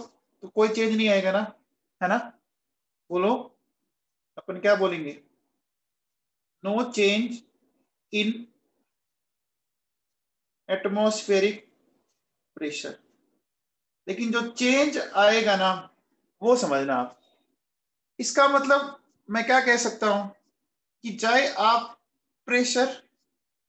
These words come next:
mercury लेके मापो और चाहे pressure आप water लेके मापो। बोलो, पहले ये समझ में आया क्या?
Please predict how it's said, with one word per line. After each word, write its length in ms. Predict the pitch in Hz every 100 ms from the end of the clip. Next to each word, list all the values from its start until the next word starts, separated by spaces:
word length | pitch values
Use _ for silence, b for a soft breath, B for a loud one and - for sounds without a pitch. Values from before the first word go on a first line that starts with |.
| _
mercury 480 | 180 208 220 254 269
लेके 380 | 254 247 247 247
मापो 380 | 233 233 247 262 262 _ _ _ _ _ _ -
और 180 | 185 -
चाहे 200 | 214 220
pressure 460 | 220 220 220 233 202
आप 280 | 196 214 - _ _ _ _ 160
water 380 | 180 190 208
लेके 260 | 175 156 156
मापो। 300 | 147 131 131 135 _ _ _ _ _ _
बोलो, 220 | 196 208
पहले 300 | 220 226 233
ये 180 | 233 233
समझ 220 | 247 240
में 100 | 233
आया 120 | 220 226
क्या? 160 | 233